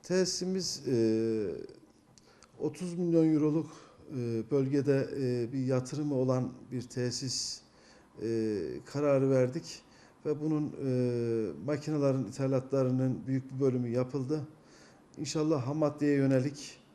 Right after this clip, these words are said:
e, bu üretimle birlikte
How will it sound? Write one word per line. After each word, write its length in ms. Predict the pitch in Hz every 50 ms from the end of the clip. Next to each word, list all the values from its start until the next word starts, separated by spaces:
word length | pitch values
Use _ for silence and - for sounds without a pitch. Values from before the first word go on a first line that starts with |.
| - - - - - - - - - - -
e, 560 | 123 120 120 117 117 117 113 113 113 110 101 95 - - - -
bu 380 | 160 156 151 147 120 - - - - - - - - - - - - - - - - - -
üretimle 640 | - 147 151 143 147 - 175 185 160 135 131 131 131
birlikte 580 | 135 127 127 131 131 - - 160 165 151 131